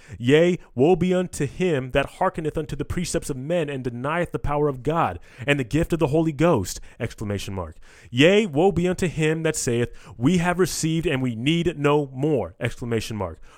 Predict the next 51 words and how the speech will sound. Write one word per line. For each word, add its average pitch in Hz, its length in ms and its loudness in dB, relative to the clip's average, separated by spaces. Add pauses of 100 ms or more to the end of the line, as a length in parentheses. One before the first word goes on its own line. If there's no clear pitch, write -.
"Woe 190 240 8
be 202 160 2
unto 190 180 -2
him 196 280 0
that 190 120 0
shall 190 160 2
say, 170 340 2
'We 156 140 -2
have 196 140 0
received 202 380 -4
the 196 60 2
word 190 200 -2
of 156 140 -8
God 175 340 2 (300)
and 156 120 2
we 175 140 -2
need 196 240 -2
no 190 180 2
more 208 260 2
of 170 100 0
the 147 60 0
word 127 180 2
of 107 100 -4
God, 101 260 -2
for 131 80 -2
we 160 280 0
have 160 320 -2
enough.'" 135 560 -2 (640)
How 269 120 6
many 320 200 2
times 180 600 -2 (140)
have 190 160 2
we 214 80 2
heard 202 280 2
folks 190 260 -2
in 190 80 -6
this 185 120 -2
church - 300 -4
declare 185 300 -2
emphatically 185 560 0
that 139 120 2
because 170 480 0 (340)
we're 117 340 8 (400)
led 123 280 0
by 180 140 4
a 170 40 -2
prophet 170 320 -2
of 131 140 -6
God, 147 320 2
or 117 100 0
that 117 320 0